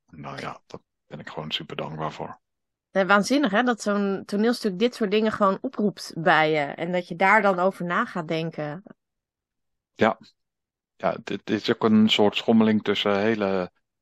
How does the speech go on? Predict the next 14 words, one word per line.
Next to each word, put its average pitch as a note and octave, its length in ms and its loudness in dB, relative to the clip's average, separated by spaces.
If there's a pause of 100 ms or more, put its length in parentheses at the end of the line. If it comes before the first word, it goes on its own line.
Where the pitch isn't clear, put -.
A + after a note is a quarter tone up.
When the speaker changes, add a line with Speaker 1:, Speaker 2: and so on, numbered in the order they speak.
Speaker 1:
eh, F#2 240 -4
zeg - 220 -4
maar, F#2 280 2
mooie G2 340 2
momenten F#2 720 -2
en E2 300 -2
ook E2+ 280 -6
gewoon D#2+ 200 -4
hele D2+ 180 -4
heftige - 360 -6
momenten. - 580 -10
En D#2 160 -12
dat, D#2+ 240 -4
eh, D2+ 260 -8